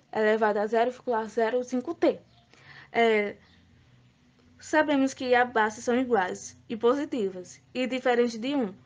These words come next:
Concluímos que os expoentes são iguais. Assim, chegamos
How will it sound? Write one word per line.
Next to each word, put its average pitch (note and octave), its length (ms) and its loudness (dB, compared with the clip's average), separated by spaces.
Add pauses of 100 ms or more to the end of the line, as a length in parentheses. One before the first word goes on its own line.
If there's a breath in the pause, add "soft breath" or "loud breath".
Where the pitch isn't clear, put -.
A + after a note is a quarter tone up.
(160 soft breath)
Concluímos E4 640 2
que A#3+ 180 4
os A#3+ 160 0
expoentes C4 720 -2
são A#3 240 0
iguais. F#3+ 540 -2 (280 loud breath)
Assim, D4 240 2
chegamos C4+ 600 0